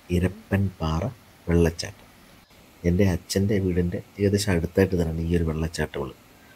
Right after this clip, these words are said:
അത് കാരണം ഞാനിവിടെ കൊച്ചിലെ മുതലേ ഒരുപാട് തവണ പോയിട്ടുള്ളതാണ്. നിലവിലിപ്പോൾ മഴയൊക്കെ പെയ്തു വരുന്നത് ഉള്ളതുകൊണ്ടാണ് ഇത്രയും വെള്ളം നിങ്ങൾ കാണുന്നത്. എന്നാൽ നല്ലപോലെ മഴയൊക്കെ പെയ്ത് കഴിയുമ്പോഴത്തേക്ക് വളരെ മനോഹരമാണ്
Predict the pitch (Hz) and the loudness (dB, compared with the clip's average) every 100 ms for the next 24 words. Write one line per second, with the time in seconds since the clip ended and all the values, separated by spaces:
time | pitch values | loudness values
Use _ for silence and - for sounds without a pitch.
0 | - 80 90 92 92 92 92 98 82 - | -10 0 2 2 0 0 0 -2 -6 -4
1 | 92 95 85 82 85 98 127 - 82 85 | 0 2 2 0 0 0 -2 -8 -6 -2
2 | 95 104 101 90 87 90 - 82 85 80 | 0 0 -2 -2 -2 -2 -2 -2 -2 -2
3 | 80 67 58 - _ _ _ - - 85 | -4 -4 -10 -20 _ _ _ -20 -6 2
4 | 90 110 120 107 - 92 95 - 85 82 | 4 4 0 -2 -2 -4 -4 -6 -6 -4
5 | 87 92 92 - 92 87 92 98 87 92 | 0 0 -2 -4 0 2 4 4 2 2
6 | 95 85 87 90 82 82 156 - _ _ | 2 2 2 2 0 -4 -6 -10 _ _
7 | 101 - - 113 98 92 87 85 85 78 | -20 -8 -2 0 2 0 0 -2 -2 -6
8 | 76 67 _ _ _ - 87 90 85 82 | -6 -12 _ _ _ -2 4 4 4 0
9 | 82 85 90 90 90 87 80 85 85 80 | 0 0 0 -2 -2 -2 0 0 0 -6
10 | 85 85 80 87 82 82 78 - 95 - | -4 -4 -4 -4 -2 -4 -6 -8 -8 -10
11 | - - - 87 90 95 101 87 85 87 | -20 -20 0 4 4 2 0 -2 -2 -2
12 | 98 98 87 82 85 | -2 -2 -2 -4 -6